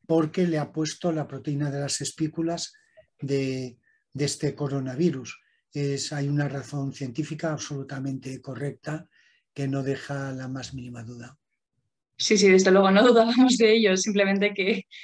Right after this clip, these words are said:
Speaker 2: a veces estos conceptos se nos escapan al resto de la
Speaker 1: Claro, pero hay
Speaker 2: población.
Speaker 1: que, sí. Lo que pasa que
Speaker 2: Bien, y
Speaker 1: sería
Speaker 2: queri-
Speaker 1: una vacuna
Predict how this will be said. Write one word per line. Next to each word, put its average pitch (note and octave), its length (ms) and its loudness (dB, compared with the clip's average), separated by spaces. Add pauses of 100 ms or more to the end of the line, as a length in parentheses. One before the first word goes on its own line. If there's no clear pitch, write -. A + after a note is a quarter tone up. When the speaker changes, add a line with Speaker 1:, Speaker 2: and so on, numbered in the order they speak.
(140)
Speaker 2:
a G3 120 0
veces G#3+ 200 0
estos A3 240 0
conceptos G3+ 480 -2
se G#3 100 -4
nos G3 180 -4
escapan G3 480 -2
al F#3 100 -2
resto G3 320 -4
de G3 80 2
la G3 120 2
Speaker 1:
Claro, F#3+ 160 0
pero F3+ 60 -4
hay G3 100 -4
Speaker 2:
población. G3 280 -4
Speaker 1:
que, - 200 -12 (120)
sí. - 240 -20 (880)
Lo D#3+ 100 2
que D#3 120 0
pasa D#3+ 300 -2
que F3+ 100 -2
Speaker 2:
Bien, A3+ 140 4
y - 20 2
Speaker 1:
sería E3 160 2
Speaker 2:
queri- E3 100 2
Speaker 1:
una E3 80 -2
vacuna F#3 600 2